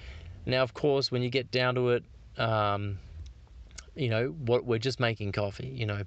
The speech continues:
but, but I wanna encourage you, um, Melbourne coffee culture is changing because of some of these significant changes. And I, I know that, um,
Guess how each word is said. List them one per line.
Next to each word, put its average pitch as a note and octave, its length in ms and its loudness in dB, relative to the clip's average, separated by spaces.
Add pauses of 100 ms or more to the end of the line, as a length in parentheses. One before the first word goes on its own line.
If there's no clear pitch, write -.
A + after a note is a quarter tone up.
but, A#2 240 2 (480)
but A#2+ 100 4
I A#2 40 4
wanna B2 240 2
encourage A#2+ 540 0
you, G#2+ 280 0 (420)
um, G#2 460 0
Melbourne B2 420 2
coffee A#2+ 340 0
culture A#2 640 0
is B2+ 540 -2 (420)
changing A2 840 0 (100)
because B2 360 0
of A#2 120 -2
some A#2+ 200 0
of A2+ 80 2
these G#2+ 220 -2
significant G#2+ 580 -2
changes. G#2+ 460 -2
And G#2+ 100 0
I, G#2 160 -6
I A2 140 2
know A#2+ 240 4
that, A2+ 180 0 (560)
um, G#2 380 0